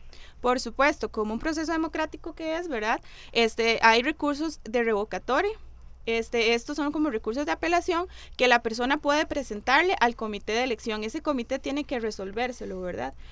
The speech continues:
Eso es importante. Y igualmente, para eso estamos nosotros, el equipo de juntas de salud, acá de la Dirección de Contraloría de Servicios,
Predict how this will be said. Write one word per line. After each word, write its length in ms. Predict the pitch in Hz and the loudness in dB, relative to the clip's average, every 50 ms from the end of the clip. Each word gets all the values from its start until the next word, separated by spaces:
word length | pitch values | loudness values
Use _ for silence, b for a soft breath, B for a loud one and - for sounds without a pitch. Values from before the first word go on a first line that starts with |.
| b b b | b b b
Eso 220 | - 220 214 247 | 0 0 0 0
es 80 | 240 254 | -4 -2
importante. 760 | 277 254 - - - - - 277 330 339 320 - - - - - | -2 -4 -4 -4 -8 0 4 4 4 6 4 0 -4 -8 -2 2
Y 220 | 269 330 359 381 | 4 6 6 8
igualmente, 600 | 381 370 330 349 330 339 339 349 349 359 349 392 359 | 6 6 6 6 4 6 4 4 4 4 2 0 2
para 220 | - 254 233 214 | 4 4 4 4
eso 140 | 214 220 254 | 4 2 0
estamos 320 | 262 - 277 294 302 302 | -2 0 0 2 2 2
nosotros, 480 | 311 285 285 330 302 - - 349 330 294 | 2 0 0 0 -2 0 -2 -4 -2 -2
el 100 | 233 208 | -2 -4
equipo 340 | 202 - 226 220 - 254 262 | -4 -6 -8 -6 -2 0 0
de 200 | 269 269 269 277 | 2 2 2 0
juntas 300 | 277 269 269 - 285 277 | 0 -2 -2 -4 -4 -4
de 100 | 294 294 | -4 -2
salud, 320 | 320 302 302 294 302 294 - | -2 0 0 0 0 0 -2
acá 380 | - 220 - - 214 214 226 | -6 -8 -6 -4 -2 0 0
de 80 | 247 262 | 0 0
la 80 | 277 254 | 0 0
Dirección 340 | 233 214 202 - 214 202 | -2 -2 -2 -6 -6 -6
de 100 | 214 233 | -6 -6
Contraloría 600 | - - 277 269 - 269 277 277 285 277 277 285 | -4 -4 -4 -2 -2 -2 0 0 0 0 0 -2
de 100 | 277 294 | -2 -2
Servicios, 520 | 294 311 302 311 320 311 302 330 370 - | -2 -2 -2 -2 -2 -2 -2 -2 -6 -8